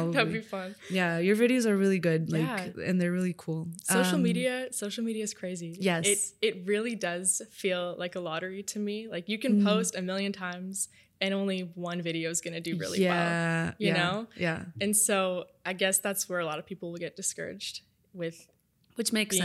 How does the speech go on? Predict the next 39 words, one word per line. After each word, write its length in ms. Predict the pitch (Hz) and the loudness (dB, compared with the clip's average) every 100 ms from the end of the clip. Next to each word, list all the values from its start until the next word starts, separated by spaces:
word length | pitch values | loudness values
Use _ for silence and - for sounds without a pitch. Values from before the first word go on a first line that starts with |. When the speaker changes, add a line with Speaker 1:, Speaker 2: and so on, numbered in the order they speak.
| 160 | 0
Speaker 1:
sense. 40 | |
Speaker 2:
consistent. 640 | 175 - 165 - 196 208 190 | 2 2 2 -2 -2 -2 0
I 120 | 202 | 2
know. 220 | 196 180 | 2 2
And 100 | 185 | 4
I've 160 | 196 202 | 2 2
definitely 400 | 190 185 202 202 | -2 0 -2 -2
fallen 320 | 202 180 180 | -2 -4 -4
into 160 | 180 | -6
that 140 | 196 190 | -6 -6
a 20 | |
few 160 | - 185 | -8 -12
times 340 | 190 185 185 | -8 -6 -6
as 180 | 180 - | -8 -6
well. 320 | 180 226 285 - - _ _ | -4 -4 -6 -14 -20 _ _
It's 100 | 196 | -6
just 180 | 202 190 | -2 -2
kind 160 | 196 185 | -2 -6
of 60 | |
finding 300 | - 185 185 | -6 -6 -6
time. 540 | 180 202 196 196 196 185 | -6 -2 -2 0 -2 -4
And 420 | 170 165 160 185 - - _ _ _ _ _ _ _ _ _ | -4 -4 -6 -4 -4 -6 _ _ _ _ _ _ _ _ _
yeah, 400 | 190 185 190 196 | -12 -4 -2 2
I 140 | 160 180 | 2 4
definitely 560 | 196 202 220 214 208 | 4 4 0 2 2
Speaker 1:
Yeah. 260 | 190 185 175 | 0 -2 0
Speaker 2:
need 140 | 208 | 0
to 140 | 208 202 | 0 0
do 200 | 196 190 | 2 2
better. 360 | 175 175 190 220 | 2 2 2 2
I 240 | 190 190 | 0 -2
know 220 | 190 180 185 | -6 -4 -2
I 40 | |
need 120 | 185 | -2
to 200 | 185 - | -2 -6
be 100 | 185 | -6
posting 480 | 185 185 185 190 185 | -4 -2 -2 -2 -2
more, 460 | 180 185 233 262 214 | -2 0 0 0 0
but 340 | 170 160 - | 0 0 -2